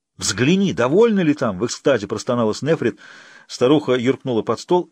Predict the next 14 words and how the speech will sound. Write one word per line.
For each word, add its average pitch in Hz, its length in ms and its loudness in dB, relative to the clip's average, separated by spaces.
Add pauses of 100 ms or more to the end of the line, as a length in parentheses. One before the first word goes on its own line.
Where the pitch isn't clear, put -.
и 120 100 -6
сейчас - 360 -2
же 104 100 -6
появилась, 117 520 0
держа 107 320 0
сосуд 113 360 -6
с - 60 -14
кровью. 92 400 -4 (580)
Белая 107 400 0
ведьма 110 360 -2
дрожащими 104 500 -4
руками 104 360 -4
приняла 101 400 -2
его. 104 260 -4